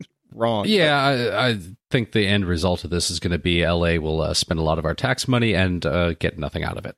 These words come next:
Speaker 1: Yep. So.
Speaker 2: Yes.
Speaker 1: In better news, in hopeful news,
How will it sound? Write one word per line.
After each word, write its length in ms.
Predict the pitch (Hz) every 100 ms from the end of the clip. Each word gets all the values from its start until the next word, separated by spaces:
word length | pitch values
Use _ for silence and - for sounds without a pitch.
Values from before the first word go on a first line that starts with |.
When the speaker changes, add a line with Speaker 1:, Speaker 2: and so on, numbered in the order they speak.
| _
Speaker 1:
Yep. 260 | 110 113 _ _ _ _ _ _ _ _
So. 300 | - 165 - _ _ _ _ _ _ _ _
Speaker 2:
Yes. 440 | 131 107 - - -
Speaker 1:
In 160 | 170
better 320 | 139 165 208 151
news, 460 | 120 101 139 - _ _ _ _ _ -
in 140 | 135
hopeful 420 | 107 220 - 143
news, 440 | 117 104 107 147